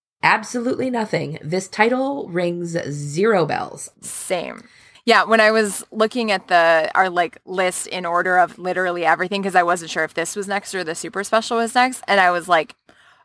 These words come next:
Speaker 2: "It's not the super special. It's a book I didn't know existed and have absolutely no idea what it's about, except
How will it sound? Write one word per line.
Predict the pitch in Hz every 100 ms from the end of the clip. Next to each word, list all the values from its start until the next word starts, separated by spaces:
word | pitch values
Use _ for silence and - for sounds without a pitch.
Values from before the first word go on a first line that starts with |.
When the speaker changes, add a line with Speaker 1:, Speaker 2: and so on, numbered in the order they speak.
| _ _ -
Speaker 2:
"It's | -
not | 151 -
the | 302
super | - 170 165
special. | - 160 - 165 208 247 _ -
It's | 175
a | 165
book | 170 -
I | 175 156 139 - _ _ _ _ _
didn't | - 175 185
know | 202
existed | 226 208 135 - - - _ _ _ _
and | - 175 175 165 - _ _
have | - 185 175 _ _ -
absolutely | 359 349 - 320 277 254 240
no | 208
idea | 190 180 170 151
what | 147
it's | -
about, | 170 160 -
except | 180 - 202